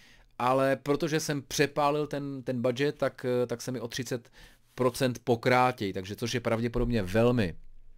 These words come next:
velmi pitomá strategie, čímž pádem, eh,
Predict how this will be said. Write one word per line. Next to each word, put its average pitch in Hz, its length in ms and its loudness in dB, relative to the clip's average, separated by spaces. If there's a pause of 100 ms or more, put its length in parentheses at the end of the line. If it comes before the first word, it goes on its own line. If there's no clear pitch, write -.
(680)
velmi 110 260 0
pitomá 135 600 2
strategie, 127 680 0
čímž 120 300 -6
pádem, 110 680 -2
eh, - 760 -16